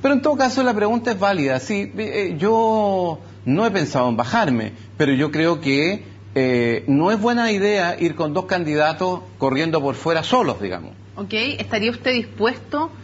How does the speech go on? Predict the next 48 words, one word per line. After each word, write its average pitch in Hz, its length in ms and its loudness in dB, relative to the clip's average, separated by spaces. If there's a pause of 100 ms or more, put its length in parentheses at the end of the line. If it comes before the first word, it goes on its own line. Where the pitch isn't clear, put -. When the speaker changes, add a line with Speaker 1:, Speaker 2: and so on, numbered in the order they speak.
(380)
Speaker 2:
para 226 240 2
negociar 226 800 0
de 262 80 -2
alguna 254 300 0
Speaker 1:
No, - 0 -
no, 254 80 2
no, 254 60 2
Speaker 2:
manera 247 240 2
Speaker 1:
yo - 40 0
no 254 60 0
Speaker 2:
con 254 120 2
la 247 120 2
Speaker 1:
negocio. 240 180 2
Speaker 2:
alianza? 285 500 -2
Speaker 1:
No, 165 220 0
no, 156 140 2
no, 143 160 4
yo 139 180 4
le 165 140 4
dije 170 220 2
a 170 40 0
la, 156 220 4
a - 100 0
la, 131 240 0
a - 220 -4
la 127 160 -2
coalición 123 500 0
que 135 300 -2
intentó 143 420 2
muchas 185 320 0
veces 180 240 0
negociar 151 420 -2
conmigo, 131 440 0 (160)
mi 185 160 2
prestigio, 127 580 -2
mi 143 160 0
trayectoria, 139 840 0 (240)
mi 160 100 4
honorabilidad, 143 840 2 (160)
no 214 140 2
se 220 180 2
tranza 262 500 2
ni 214 140 2
se 190 180 0
negocia, 170 540 0
no 139 100 2
hay 175 120 4
cómo 185 500 0